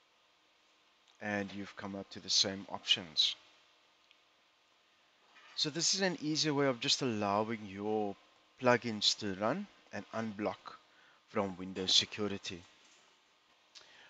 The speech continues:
Hope this video was helpful and insightful. I've created a Discord channel as well, which is down in the description below. Join the Discord channel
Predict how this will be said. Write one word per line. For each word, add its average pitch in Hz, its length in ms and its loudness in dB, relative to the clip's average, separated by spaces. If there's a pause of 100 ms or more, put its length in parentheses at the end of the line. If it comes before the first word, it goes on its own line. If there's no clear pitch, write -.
Hope 135 180 4
this 139 200 4
video 123 360 4
was 113 800 6
helpful 120 600 2
and 113 160 -6
insightful. 156 760 2 (720)
I've 147 180 8
created 135 480 0
a - 60 -2
Discord 127 640 2
channel 113 440 2
as 107 380 2 (140)
well, 110 320 2
which 123 260 0
is 110 120 2
down 110 420 2
in 113 160 -6
the 110 80 -6
description 107 720 2
below. 104 400 4 (760)
Join 147 180 6
the - 60 2
Discord 135 380 0
channel 131 500 4